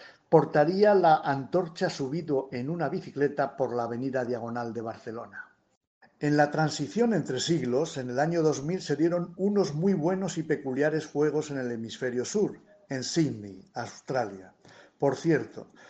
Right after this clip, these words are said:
fíjense en el asombroso mimetismo del diseño de esta antorcha con la famosa ópera de la ciudad. Tras esta experiencia, la caravana olímpica quiso ser más universal que nunca en su camino hacia Atenas en dos mil cuatro,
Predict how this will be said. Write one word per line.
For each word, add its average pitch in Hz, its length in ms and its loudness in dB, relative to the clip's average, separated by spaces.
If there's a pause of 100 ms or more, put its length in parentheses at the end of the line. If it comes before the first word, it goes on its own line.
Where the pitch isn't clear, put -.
(240)
fíjense 190 640 0
en 175 80 0
el 147 100 4
asombroso 139 560 0
mimetismo 175 680 0
del 143 160 0
diseño 151 380 -4
de 143 60 -2
esta 147 220 -4
antorcha 165 600 -2
con 131 140 -4
la 120 80 -6
famosa 131 420 -4
ópera 131 340 0
de 117 100 -4
la 117 120 -6
ciudad. 113 380 -8 (680)
Tras 156 220 2
esta 220 240 0
experiencia, 147 800 2
la 139 160 -2
caravana 131 500 0
olímpica 185 540 -2
quiso 175 200 -4
ser 165 180 -4
más 160 240 -2
universal 139 760 -2
que 135 140 -6
nunca 156 360 -2
en 143 80 -2
su 123 220 -8
camino 160 420 -4
hacia 135 300 -2
Atenas 170 500 -4
en 135 140 -6
dos 131 140 -4
mil 120 180 -8
cuatro, 202 460 0